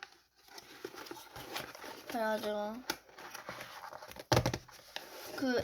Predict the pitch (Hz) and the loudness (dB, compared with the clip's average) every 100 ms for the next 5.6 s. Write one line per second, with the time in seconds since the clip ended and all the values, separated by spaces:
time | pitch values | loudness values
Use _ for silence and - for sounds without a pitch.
0 | - 160 202 226 370 - - - - - | 4 6 8 8 8 4 -6 -10 -8 -6
1 | - - - - - - - - _ - | -6 -8 -10 -16 -6 -2 -2 -4 _ -18
2 | - - - - - - - - - - | -16 2 8 8 6 -10 -8 -8 -8 -8
3 | - - - - - - - - - - | -6 -6 -10 -18 -16 2 2 2 -12 -20
4 | - _ _ - - - - 220 226 220 | -20 _ _ -16 -14 -6 0 8 10 10
5 | - - - 359 269 | 8 8 6 6 4